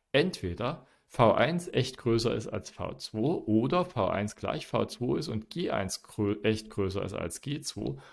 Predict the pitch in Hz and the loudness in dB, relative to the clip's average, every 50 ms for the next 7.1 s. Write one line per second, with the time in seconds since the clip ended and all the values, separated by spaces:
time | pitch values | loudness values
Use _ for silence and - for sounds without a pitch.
0 | - - _ - 113 120 127 - 170 175 170 170 - 104 90 80 82 90 117 139 | -20 -12 _ 4 6 6 6 6 6 4 4 2 0 0 2 2 2 2 0 -2
1 | - - 104 90 - - - 120 156 165 - - 147 135 131 - - 220 220 220 | 0 0 -2 -2 -2 -4 -4 -4 -4 -4 -6 -4 -2 -2 0 0 0 -2 -2 -2
2 | - 220 208 - - 87 90 98 - - - 87 87 - - 104 104 - - - | 0 0 0 0 0 -4 -6 -6 -8 -8 -8 -10 -10 -8 -4 -4 -4 -4 -4 -6
3 | - 101 95 - 101 - - _ _ - 95 101 117 - - 95 92 85 80 82 | -6 -4 -4 -4 -6 -6 -8 _ _ -6 -2 -2 -2 -2 -2 -4 -6 -6 -6 -8
4 | - - - - _ _ _ _ _ _ _ _ _ - - - 92 87 85 - | -10 -12 -12 -14 _ _ _ _ _ _ _ _ _ -18 -10 -8 -6 -6 -6 -6
5 | - 95 - - - _ _ _ _ _ _ _ _ - 90 - - - - - | -8 -10 -12 -14 -18 _ _ _ _ _ _ _ _ -10 -10 -10 -8 -10 -12 -12
6 | - - - _ _ _ _ _ _ _ _ _ - _ _ - - - - 127 | -14 -18 -20 _ _ _ _ _ _ _ _ _ -20 _ _ -20 -20 -10 -8 -8
7 | - 175 | -8 -8